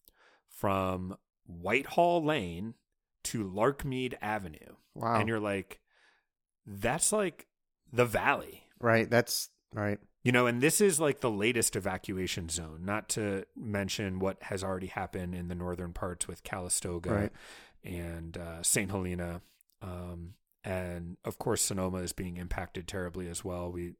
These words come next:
Speaker 1: kind of wanted to, you know, just talk Napa today, but, um,
Speaker 2: Yeah, we're just using it as the vehicle, just in
Speaker 1: Yeah.
Speaker 2: general, though. I
Speaker 1: Yeah.
Speaker 2: mean, because the, the Glass Fire now, I think, is at about thirty percent contained.
Speaker 1: Yeah.
Speaker 2: But it, you're, you're talking about sixty-six thousand acres
Speaker 1: Yeah.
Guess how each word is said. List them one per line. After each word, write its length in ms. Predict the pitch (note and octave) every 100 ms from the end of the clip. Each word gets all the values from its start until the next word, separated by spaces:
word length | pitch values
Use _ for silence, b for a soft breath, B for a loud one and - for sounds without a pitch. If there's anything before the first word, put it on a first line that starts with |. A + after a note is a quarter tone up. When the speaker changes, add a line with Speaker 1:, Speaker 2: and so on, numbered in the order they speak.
| -
Speaker 1:
kind 160 | - F#2
of 80 |
wanted 260 | F2+ F2+ F2
to, 240 | F2 E2+ - _ _ _ _ _ -
you 80 | G#2
know, 140 | E2+
just 160 | - - _ _ _
talk 240 | - G#2+ -
Napa 340 | F2+ E2+ E2+
today, 360 | - F#2 E2+ E2
but, 200 | F2 - B B B B B B
um, 480 | - F2 E2+ E2 E2+
Speaker 2:
Yeah, 160 | E3 D#3
we're 100 | E3+
just 220 | G3 -
using 300 | D#3 C3 C3
it 100 | B2
as 160 | A2+ G2
the 120 | G#2
vehicle, 480 | A2 G#2+ - G#2 G#2
just 200 | A#2 G#2
in 120 | F#2+
Speaker 1:
Yeah. 40 |
Speaker 2:
general, 440 | G2+ C3+ A#2 G#2+ G#2
though. 140 | G#2
I 20 |
Speaker 1:
Yeah. 80 | G2+
Speaker 2:
mean, 180 | A#2 C#3
because 220 | C3+ E3
the, 80 | D3 A#2+
the 220 | D3 C#3+
Glass 320 | - D3+ E3
Fire 220 | - D3 B2
now, 160 | A2+
I 40 | A2
think, 160 | A2+
is 140 | - -
at 160 | F#2 - _ -
about 320 | - A#2 -
thirty 220 | B2 A#2
percent 340 | G#2 - G2 -
contained. 600 | G2 - G#2 G2+ G2 F#2+ -
Speaker 1:
Yeah. 160 | F2 D#2+ b b b _ _ -
Speaker 2:
But 200 | C3 C3
it, 160 | B2+ -
you're, 120 | D3+
you're 100 | D#3
talking 320 | D#3+ F#3 G3
about 220 | E3 B2 -
sixty-six 880 | - D#3 - C#3 - - - - -
thousand 480 | B2+ B2 A#2+ A2+ G#2
acres 540 | B2 - - - - -
Speaker 1:
Yeah. 160 | F2